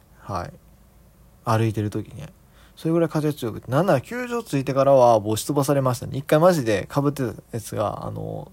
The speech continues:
取れました。球場のとこに確かに、あの、フェンスのところ、フェンスじゃないわ。えーと、階段のところとかね、あの、「強風時手すりにつかまれ」みたいな書いてあるぐらいにはめちゃくちゃ強くて、あと、あの、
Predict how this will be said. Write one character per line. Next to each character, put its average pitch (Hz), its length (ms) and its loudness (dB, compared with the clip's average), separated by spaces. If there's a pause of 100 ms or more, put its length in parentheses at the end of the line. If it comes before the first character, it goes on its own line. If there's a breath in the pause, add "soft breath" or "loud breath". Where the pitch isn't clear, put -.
取 117 180 -4
れ 120 60 -2
ま 127 140 0
し - 60 -8
た。 - 140 -14 (1000)
球 135 180 -2
場 156 120 2
の - 20 0
と 214 80 -2
こ 190 80 4
に 131 60 2
確 - 180 -2
か 113 80 -2
に、 98 100 -8
あ 101 100 -10
の、 104 220 -10
フ 165 80 -2
ェ 170 80 2
ン 147 60 -2
ス 117 100 -10
の 95 80 -12
と - 80 -16
こ 101 140 -12
ろ、 - 200 -14
フ - 80 -6
ェ 170 60 2
ン - 20 0
ス 139 40 -2
じ 110 100 -10
ゃ 92 40 -10
な 101 80 -12
い - 20 -12
わ。 - 180 -16 (520 loud breath)
え 104 220 -6
ー - 20 -10
と、 104 120 -14
階 123 280 -6
段 143 420 -2
の 143 100 -4
と 151 100 -16
こ 180 100 -6
ろ 165 80 -6
と 147 60 -6
か - 100 -18
ね、 135 160 -16 (140)
あ 131 40 -12
の、 117 100 -12
「強 156 240 0
風 156 200 0
時 117 120 -6
手 - 120 -14
す - 140 -6
り 135 80 -4
に 104 80 -8
つ - 120 -20
か 110 100 -8
ま 120 120 -2
れ」 120 100 -6
み 101 80 -10
た 101 60 -10
い 101 40 -10
な 101 120 -14
書 101 80 -12
い 101 60 -8
て 110 60 -4
あ 113 40 -2
る 98 100 -8
ぐ 95 100 -8
ら 110 100 2
い 117 40 -2
に 123 100 -4
は 117 180 0 (280 loud breath)
め 120 80 -2
ち 113 80 -2
ゃ 113 40 0
く 110 60 -2
ち 110 40 -6
ゃ 110 60 -4
強 120 220 -4
く 117 80 -12
て、 - 80 -14
あ - 120 -10
と、 127 340 -6 (1600 loud breath)
あ 113 100 -4
の、 113 200 -6